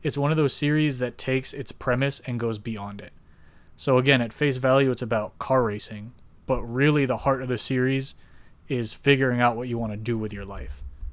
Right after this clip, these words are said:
It's one of those coming of age stories. So the main character, i-, he gets into car racing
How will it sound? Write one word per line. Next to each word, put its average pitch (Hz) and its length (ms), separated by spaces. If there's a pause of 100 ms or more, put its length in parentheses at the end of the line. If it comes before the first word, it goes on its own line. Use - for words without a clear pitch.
(140)
It's 120 160
one 131 160
of 127 40
those 117 180
coming 131 280
of 113 120
age 110 260
stories. 104 640
So 117 240
the 117 60
main 131 260
character, 127 600 (960)
i-, 139 60
he 120 380
gets 151 260
into 139 160
car 131 280
racing 123 680